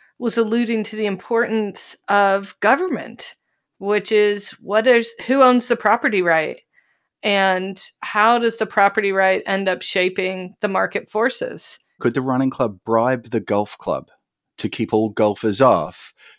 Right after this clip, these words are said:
Speaker 2: during the prime running hours of five thirty to seven thirty?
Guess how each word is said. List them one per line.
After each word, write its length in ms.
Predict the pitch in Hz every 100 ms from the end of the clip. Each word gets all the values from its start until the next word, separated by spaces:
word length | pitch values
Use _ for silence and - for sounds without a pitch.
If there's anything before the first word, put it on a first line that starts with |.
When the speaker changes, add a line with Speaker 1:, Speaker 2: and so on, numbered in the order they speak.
| -
Speaker 2:
during 220 | 117 110
the 60 | 104
prime 440 | - 113 117 117
running 320 | 113 120 117
hours 380 | 95 92 92 -
of 80 | 95
five 400 | - 101 101 92
thirty 320 | - 92 90
to 80 | 87
seven 320 | - 101 95
thirty? 340 | - 73 -